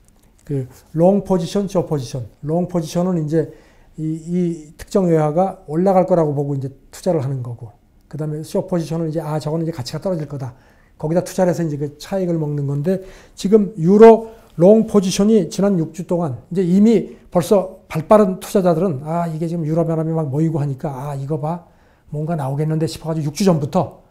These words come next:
그 롱 포지션을, 유로 롱 포지션을 대폭 늘리기 시작했다는 겁니다. 그래서 그게 지금 그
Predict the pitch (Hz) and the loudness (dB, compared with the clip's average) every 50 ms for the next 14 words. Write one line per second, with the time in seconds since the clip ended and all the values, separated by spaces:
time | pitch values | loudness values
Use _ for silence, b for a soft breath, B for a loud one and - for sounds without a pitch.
0 | b b b _ - - 151 156 165 170 170 175 170 151 139 143 160 165 165 135 | b b b _ -10 -4 -2 -2 -2 -2 -2 -4 -6 -6 -6 -6 -4 -4 -4 -4
1 | 147 156 165 160 151 143 147 156 156 - - 151 131 143 156 170 165 170 B B | -2 0 0 0 0 -2 -4 -6 -6 -6 -8 -8 -6 -4 -4 -4 -4 -6 B B
2 | B B - 156 156 156 175 160 139 147 156 160 165 156 160 - - 151 127 120 | B B -8 -8 -8 -6 -6 -6 -4 -4 -2 -2 -2 -4 -4 -6 -8 -8 -8 -8
3 | 123 123 - 127 123 117 107 104 107 107 - - - _ _ _ b b b b | -10 -10 -10 -10 -10 -10 -10 -12 -14 -16 -18 -20 -20 _ _ _ b b b b
4 | b b b b - - 151 170 165 - 151 175 160 156 160 160 139 b b b | b b b b -12 -8 -6 -6 -4 0 0 2 2 2 0 -2 -2 b b b
5 | b b b b b b b b b b - 151 135 | b b b b b b b b b b -14 -14 -14